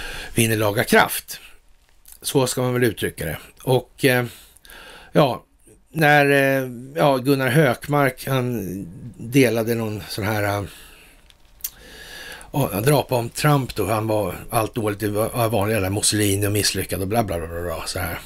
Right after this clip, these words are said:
Då är det inte utan att då är det sura druvor alltså. Det är så här, räven kunde inte klättra i träd, så han sa att han ville inte ha druvorna, de var ändå sura.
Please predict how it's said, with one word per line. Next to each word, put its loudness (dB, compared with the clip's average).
Då 8
är 8
det 6
inte 0
utan -2
att -6
då 0
är 2
det -2
sura 0
druvor -4
alltså. -8
Det -2
är 0
så 2
här, 0
räven 2
kunde 0
inte -6
klättra 0
i 2
träd, -2
så -2
han -2
sa 0
att -8
han -4
ville 2
inte -2
ha 2
druvorna, -2
de -6
var 0
ändå -2
sura. 2